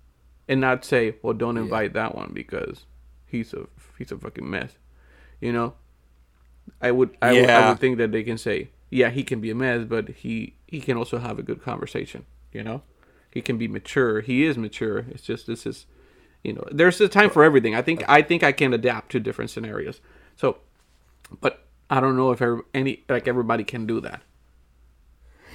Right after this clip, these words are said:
Speaker 2: Yeah, no, and I do wonder that, like, internally.
Speaker 1: Yeah.
Speaker 2: And maybe that's the funny part, is that everybody, it feels the same, uh, but we just don't know it. But yeah, I do
Speaker 1: Yeah.
Speaker 2: worry about
Speaker 1: My
Speaker 2: that.
Speaker 1: only issue is that I shut down.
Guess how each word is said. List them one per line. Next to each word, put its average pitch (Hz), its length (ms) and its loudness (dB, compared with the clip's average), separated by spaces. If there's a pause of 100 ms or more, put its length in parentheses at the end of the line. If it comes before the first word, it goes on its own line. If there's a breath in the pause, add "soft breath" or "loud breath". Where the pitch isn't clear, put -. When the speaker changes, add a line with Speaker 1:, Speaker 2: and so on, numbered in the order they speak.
(160 loud breath)
Speaker 2:
Yeah, 160 460 8
no, 196 320 6
and 175 160 6
I 185 120 8
do 202 200 0
wonder 156 320 2
that, 110 200 -4
like, 110 180 -2
internally. 120 500 -2
Speaker 1:
Yeah. - 120 -8 (100)
Speaker 2:
And 131 120 2
maybe 160 220 6
that's 147 240 4
the 135 120 -6
funny 123 280 0
part, 98 280 -2
is 101 160 -6
that 104 160 -4
everybody, 113 640 2
it 101 180 -8
feels 107 240 -4
the 104 100 -8
same, 113 380 -4 (480 soft breath)
uh, 104 220 0
but 98 120 -4
we 110 140 0
just 107 180 -6
don't 107 160 2
know 101 200 -4
it. - 120 -2 (400 soft breath)
But 131 200 6
yeah, 131 300 10
I 117 140 2
do 143 260 0
Speaker 1:
Yeah. 113 220 2
Speaker 2:
worry 131 380 4
about 95 260 -8
Speaker 1:
My 143 100 4
Speaker 2:
that. 180 60 4
Speaker 1:
only 214 140 8
issue 196 160 6
is 151 80 -4
that 139 160 6
I 131 100 6
shut 120 300 -2
down. - 220 -4